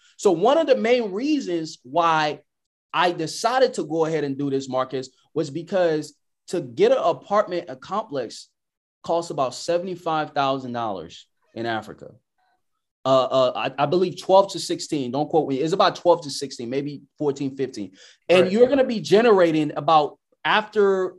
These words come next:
Speaker 1: your profit, after you pay your worker and stuff, you're gonna be generating about three, three, three thousand six hundred. So if you have five to ten,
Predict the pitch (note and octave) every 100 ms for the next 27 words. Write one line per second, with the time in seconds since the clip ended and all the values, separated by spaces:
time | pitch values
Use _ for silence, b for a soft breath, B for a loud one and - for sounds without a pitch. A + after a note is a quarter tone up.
0 | - D#3 D#3 - F3+ G3+ - B3 A#3+ D3+
1 | F3 F#3+ D#3 C#3 E3+ F#3 F#3+ F3 E3 C#3
2 | C3+ F3 G3+ G#3+ G#3 G3 D3 C#3+ - G3+
3 | A3 E3 F#3 G3 F#3 F3 D#3 F3+ E3 E3
4 | D3+ - _ - C#3+ D#3 D3+ - _ D3+
5 | F3 G#3 G3+ - _ F3 G#3+ - - F#3
6 | F3+ F3 D#3+ D#3+ E3 - D3+ B2+ F2 b
7 | b b - G3+ F#3+ C#4 C#4 - A#3 G#3
8 | D3+ B2+ - _ _ _ - - F3 G3
9 | G#3+ - E3+ - G#3+ G#3 C3+ G#2+